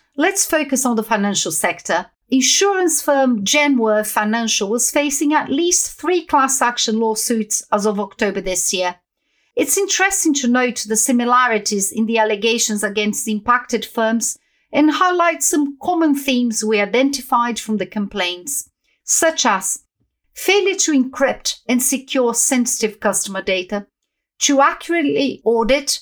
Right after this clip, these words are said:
verify, and monitor third parties, and failure to carry out necessary due diligence on data security practices, as well as failure to maintain systems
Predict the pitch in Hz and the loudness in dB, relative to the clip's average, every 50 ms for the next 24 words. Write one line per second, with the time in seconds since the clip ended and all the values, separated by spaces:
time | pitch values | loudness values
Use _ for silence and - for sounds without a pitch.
0 | _ _ 202 196 214 285 320 320 320 294 277 - 262 233 240 240 247 240 247 _ | _ _ -12 -2 0 2 2 2 2 0 -2 0 0 0 0 0 -2 -4 -8 _
1 | _ _ _ - 233 233 233 233 240 262 262 247 240 214 214 196 190 - - 285 | _ _ _ -2 0 2 4 4 4 2 2 2 0 0 0 -2 -4 -2 0 0
2 | 269 247 240 - - - 240 233 226 214 - - 175 160 - - - - _ _ | 0 0 -2 -2 0 2 2 2 2 0 -2 -4 -6 -4 -6 -6 -10 -12 _ _
3 | _ _ _ - 294 277 277 - - 359 359 359 330 330 330 320 - 294 285 - | _ _ _ 2 2 2 2 0 0 0 0 2 0 0 0 -2 -4 -6 -6 -2
4 | 277 302 285 285 277 262 262 262 247 247 254 277 302 285 - 269 - - 262 240 | 0 2 2 2 2 2 2 2 0 2 2 0 0 0 -2 -4 -2 0 0 0
5 | 226 220 196 - 226 240 208 196 240 240 226 220 202 208 220 220 214 - - - | 0 -2 -2 -4 -4 -4 -2 -2 -2 0 0 0 -2 -2 -2 -2 -2 -2 -4 -2
6 | - 226 233 208 196 240 233 233 233 214 - - 214 - - 214 208 208 208 - | -2 -2 -2 2 2 2 2 2 0 -2 -4 -4 -4 -4 -2 -2 -2 -2 -2 -6
7 | - - 202 180 175 - - - 165 - - 175 175 170 170 - - - - _ | -4 -2 -2 -2 -2 -4 -6 -6 -4 -2 -2 -2 -2 -2 -4 -6 -8 -8 -12 _
8 | _ _ _ _ _ _ _ _ _ _ _ - - 285 262 311 339 381 392 381 | _ _ _ _ _ _ _ _ _ _ _ -2 -2 0 2 2 2 2 2 2
9 | 359 330 - - - - 285 277 269 226 202 175 165 165 - - - 254 240 240 | 2 0 0 0 0 0 2 2 2 2 0 0 -2 -4 -4 -4 0 2 2 2
10 | 262 262 254 247 - 247 226 220 208 - - - 320 330 330 - - 339 320 320 | 2 2 0 0 0 0 0 2 0 0 0 0 0 0 0 -2 0 0 0 0
11 | 302 - - - | 0 -2 -6 -10